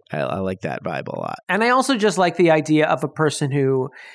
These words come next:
Speaker 2: has the cachet of an expert who knows nothing. He
Speaker 1: Yeah.
Speaker 2: never seems to know the movies they've done. He's not watched <laughs> the projects they're on.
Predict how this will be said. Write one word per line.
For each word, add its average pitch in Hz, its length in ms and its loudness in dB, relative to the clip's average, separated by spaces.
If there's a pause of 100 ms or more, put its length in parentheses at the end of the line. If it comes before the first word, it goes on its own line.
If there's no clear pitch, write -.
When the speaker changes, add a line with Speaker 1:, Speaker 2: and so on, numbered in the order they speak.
(420)
Speaker 2:
has 175 260 -2
the 170 120 -4
cachet 202 640 0
of 190 100 0
an 202 120 -2
expert 196 520 -4
who 165 120 -4
knows 139 280 -2
nothing. 107 440 -16 (440)
He 180 280 2
Speaker 1:
Yeah. 180 80 2
Speaker 2:
never 185 240 2
seems 180 260 -2
to 165 100 -2
know 156 460 2 (300)
the 156 40 2
movies 180 380 4
they've 196 240 4
done. 190 300 2
He's 175 200 0
not 147 240 -2
watched 143 640 0
<laughs> - 20 -8
the 214 500 0
projects 185 600 0
they're 185 340 2
on. 170 340 4